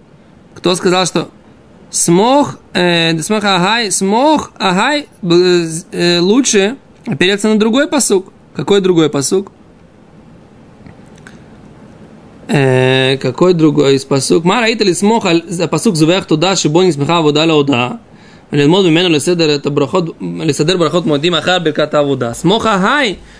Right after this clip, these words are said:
ты смог аль зе, аля пасук виса арон эт еда. То есть сразу после жертвоприношения есть беркат коаним. То есть почему ты говоришь, что есть пасук зувеах туда, что ты приносишь жертвоприношение мирное, э, д-, благодарственное?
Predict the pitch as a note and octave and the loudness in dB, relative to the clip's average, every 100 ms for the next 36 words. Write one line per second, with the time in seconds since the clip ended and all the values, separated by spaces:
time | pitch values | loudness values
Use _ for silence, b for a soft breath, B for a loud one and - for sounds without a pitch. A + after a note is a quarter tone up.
0 | B - E3 G#3 C4 A#3+ G#3 F3 C#3+ D3 | B -8 -2 0 2 2 2 0 2 0
1 | D#3+ D#3 E3+ A3 F3+ E3+ G3+ G#3+ A3 G#3 | 0 -2 -4 -2 -2 0 0 0 -2 0
2 | A3 A3 C#4 D4 C#4+ - - - - - | -2 0 -2 -4 -12 -20 -20 -20 -20 -20
3 | - - C#3 - F#3+ B3 G3 D3 G#3 A#3 | -20 -8 -6 0 0 2 0 0 0 0
4 | F#3+ D#3+ D3 F#3 F3 D3+ E3 E3 D3 C#3+ | 0 0 0 -2 -2 -2 0 0 -2 -2
5 | B2 B2+ C#3 - - - - D3 E3 F3+ | -2 -4 -8 -12 -20 -16 -4 -2 0 0
6 | E3 F3+ G#3 G#3 G#3 A3 B3+ D#4 E4 - | -2 -2 -2 -2 -2 -2 0 -2 -6 -12
7 | - - - - - G2+ D4 A#3+ G#3 F3 | -20 -20 -20 -8 -2 2 2 2 2 2
8 | E3+ F3+ F3+ E3+ E3+ E3 - - - D#3+ | 2 0 0 0 0 -2 -10 -16 -8 -4
9 | - F#3 D3+ E3+ E3 E3+ E3 - F3 E3 | 0 0 2 2 2 0 -2 -2 0 2
10 | D#3+ D#3+ D#3 - - - - - - - | 0 0 -4 -8 -20 -20 -20 -20 -20 -20
11 | - - - - - - - - - - | -20 -20 -20 -20 -20 -20 -18 -18 -18 -20
12 | - - C#3+ D#3 D3 F3+ F#3+ F3+ E3 E3 | -20 -10 -2 -2 2 2 2 0 0 0
13 | E3+ D#3 E3+ E3 F3+ F3 E3+ E3 F3 F#3 | 0 -2 -2 -2 0 0 0 2 4 2
14 | E3+ E3 D#3+ D3 D3 D3+ D3+ D#3+ F3 F3 | 2 -2 -2 0 2 2 0 -2 -6 -8
15 | D#3+ E3+ E3 E3 D#3+ D#3 D#3+ D3+ D3 D3 | -2 0 2 0 -2 -4 -2 0 0 -4